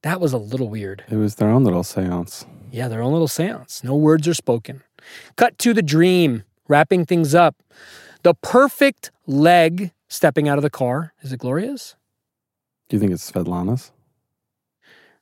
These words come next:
Speaker 1: Ralphie walking. Tony walking in suspenders. All of a sudden, he's an immigrant. Sounds of the country. Sound design is impeccable.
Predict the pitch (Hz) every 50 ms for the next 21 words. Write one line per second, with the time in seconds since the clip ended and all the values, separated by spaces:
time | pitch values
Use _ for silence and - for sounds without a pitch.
0 | _ - 131 131 131 139 135 - - 156 156 139 120 120 117 110 101 - - 156
1 | 190 233 220 - _ _ _ _ _ _ _ _ _ _ _ _ _ _ _ _
2 | _ _ _ _ - - - 120 127 131 135 143 151 156 151 156 156 175 - -
3 | 185 185 170 156 - - 156 - - - - _ - 107 107 120 117 127 143 175
4 | 208 220 196 - - - 113 117 117 120 - - 123 123 127 127 127 127 120 107
5 | - - 151 139 135 123 127 151 - 320 - - - - _ _ _ _ _ _
6 | _ _ _ _ _ _ _ _ _ _ _ _ _ - - - 147 135 135 139
7 | 143 147 143 127 139 135 127 135 - - 185 196 214 196 - 220 220 220 226 208
8 | - _ _ _ _ _ _ _ _ _ _ _ _ _ _ _ _ _ _ _
9 | _ _ _ _ - - - 147 139 143 143 143 131 139 139 135 131 123 107 113
10 | 110 - - - 185 180 - 196 175 180 180 185 170